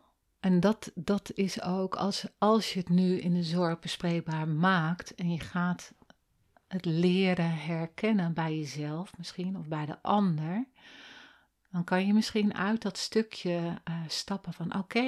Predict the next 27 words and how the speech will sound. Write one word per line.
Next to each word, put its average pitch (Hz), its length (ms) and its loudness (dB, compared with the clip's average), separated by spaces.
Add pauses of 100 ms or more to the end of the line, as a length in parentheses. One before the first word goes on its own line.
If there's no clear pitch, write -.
hey, 170 440 -2
dit, 175 360 -6
dit 190 160 -2
is 190 180 -8
dat 180 200 -4
stukje, - 440 -2
dat 170 180 -8
trauma 185 560 2
dat 170 160 -4
in 180 220 0
mij 180 240 0
zit, 160 280 -10
wat - 140 -10
nu 175 200 4
reageert. 165 920 -4
Of, 156 240 -6 (840)
ehm, 165 560 -2 (160)
ik - 160 -8
zie 175 220 -2
bij 220 160 4
die 214 180 2
ander 214 320 4
dat 202 180 -2
stukje 196 560 -2 (100)
nu 190 280 4
aangaan, 196 920 2
dus 175 480 -6